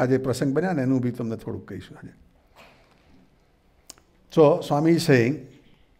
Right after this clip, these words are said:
that if we indulge in our body consciousness, and if we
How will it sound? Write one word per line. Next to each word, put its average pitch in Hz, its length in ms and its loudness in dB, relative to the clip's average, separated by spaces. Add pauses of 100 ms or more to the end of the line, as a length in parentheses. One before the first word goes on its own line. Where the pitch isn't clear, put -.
(420)
that 139 200 0 (140)
if 143 140 -4 (100)
we 190 540 0 (1800)
indulge 143 680 6 (640)
in 135 180 2
our 131 140 0 (120)
body 143 200 2
consciousness, 101 840 -8 (1900)
and 120 160 0
if 147 280 0
we 156 200 6